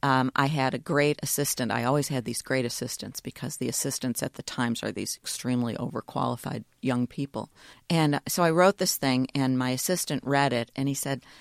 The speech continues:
"Are you sure that, um, Michael Cooper is at the Democratic National Convention?" And I s-, 'cause I was quoting him and saying, you know, I talked to him by phone from the, and I said,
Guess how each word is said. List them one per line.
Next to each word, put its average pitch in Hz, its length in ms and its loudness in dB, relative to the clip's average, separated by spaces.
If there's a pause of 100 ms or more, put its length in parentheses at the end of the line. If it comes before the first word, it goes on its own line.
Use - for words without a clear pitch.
(380)
"Are 214 100 0
you 392 160 -4
sure - 380 -2
that, 294 160 0
um, 165 180 0
Michael 165 360 -2
Cooper 190 600 -2
is 180 220 2
at 196 220 0
the 190 80 -2
Democratic 196 600 -4
National 190 340 -4
Convention?" 190 640 -6 (340)
And 185 140 -6
I 180 60 -4
s-, - 140 -6 (100)
'cause 160 180 -10
I 156 160 0
was 139 140 -6
quoting 160 360 2
him 135 140 2
and 127 140 -2
saying, 135 420 2
you 139 100 0
know, 127 140 0
I 123 80 0
talked 143 300 -2
to 135 100 0
him 123 80 2
by 123 140 0
phone 131 540 2
from - 280 -4
the, 120 100 -6 (720)
and 175 120 0
I 175 60 0
said, - 320 -4